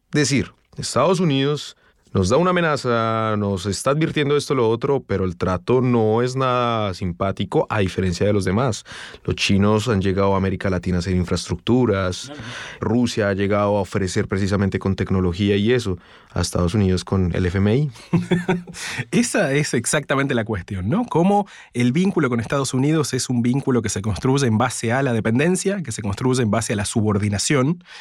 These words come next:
Speaker 2: y cuando nosotros, nuestros pueblos, creo, entablan relaciones o con Rusia, o con China,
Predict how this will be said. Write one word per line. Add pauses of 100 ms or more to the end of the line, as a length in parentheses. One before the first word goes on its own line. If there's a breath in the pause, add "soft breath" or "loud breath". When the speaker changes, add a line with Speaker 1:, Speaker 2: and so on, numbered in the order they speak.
(320 loud breath)
Speaker 2:
y
cuando
nosotros,
nuestros
pueblos, (180)
creo,
entablan
relaciones (600 loud breath)
o
con
Rusia,
o
con
China,